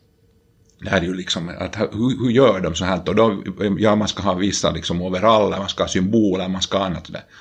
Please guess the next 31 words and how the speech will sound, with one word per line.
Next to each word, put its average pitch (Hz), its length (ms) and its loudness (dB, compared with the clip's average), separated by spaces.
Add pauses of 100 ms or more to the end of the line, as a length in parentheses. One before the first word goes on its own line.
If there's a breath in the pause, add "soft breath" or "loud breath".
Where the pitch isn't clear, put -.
(100)
Så 160 140 4
åkte 165 220 0
han 113 100 0
hem 127 140 0
till 95 140 -6
U 85 80 -4
S - 140 -4
A 190 160 4
och 156 60 2
vad 147 80 4
började 135 240 4
amerikaner 95 580 -2
göra? 117 320 0 (800)
Jo, 139 140 6
de 139 100 4
tycker 135 360 2
ju 104 100 4
ett 101 120 -4
yes, 156 420 2
ett 104 120 -6
framgångsrecept, 113 800 0
och 101 100 -6
så 113 80 2
börjar 107 320 4
de 90 100 -4
skriva 92 480 -2 (540 loud breath)
hur 98 80 0
kulturen 95 520 2
blir 90 160 0
ett 82 140 -8
verktyg. 90 600 -6